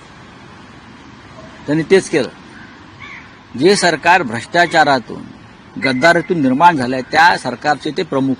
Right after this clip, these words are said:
होते. तुम्ही संपूर्ण न्यायव्यवस्था, निवडणूक यंत्रणा विकत घेऊन तुम्ही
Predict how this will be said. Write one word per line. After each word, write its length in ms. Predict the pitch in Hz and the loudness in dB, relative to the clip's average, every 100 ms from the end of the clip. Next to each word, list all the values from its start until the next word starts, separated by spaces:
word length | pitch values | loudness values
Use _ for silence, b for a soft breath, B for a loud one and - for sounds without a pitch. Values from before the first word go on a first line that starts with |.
| - | -10
होते. 280 | - - - - - - - - - - - - | -20 -20 -20 -20 -20 -20 -20 -20 -12 -8 -8 -4
तुम्ही 220 | 143 160 185 | -2 0 0
संपूर्ण 420 | 147 135 165 180 | 0 -2 -2 -2
न्यायव्यवस्था, 840 | 165 139 165 175 165 156 - 185 | 0 2 2 2 0 -2 -2 -2
निवडणूक 460 | 151 151 165 175 156 | -2 -4 -2 -4 -2
यंत्रणा 340 | 151 156 175 | -4 -2 0
विकत 260 | 165 156 226 | 0 2 2
घेऊन 340 | 190 196 202 | 4 2 2
तुम्ही 260 | 185 175 | 0 -2